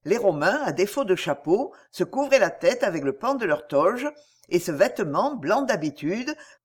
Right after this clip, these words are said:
repoussait admirablement les rayons du soleil italien. De même que nous levons notre chapeau comme une marque de déférence aux gens que nous rencontrons,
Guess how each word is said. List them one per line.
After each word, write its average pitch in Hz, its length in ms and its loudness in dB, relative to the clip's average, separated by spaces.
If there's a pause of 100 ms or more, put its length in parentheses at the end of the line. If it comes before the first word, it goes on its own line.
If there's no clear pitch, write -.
repoussait 254 580 -4
admirablement 190 800 2
les 285 120 -2
rayons 165 380 0
du 262 120 -6
soleil 180 380 2
italien. 123 580 -2 (1000)
De 170 140 4
même 202 360 2
que 269 100 -6
nous 160 180 -2
levons 240 300 0
notre 214 260 -6
chapeau 208 480 -2
comme 165 220 -2
une 139 140 -2
marque 147 320 -4
de 160 140 -4
déférence 285 680 -2
aux 127 100 -4
gens 196 200 -2
que 277 120 -6
nous 208 120 -4
rencontrons, 151 800 -2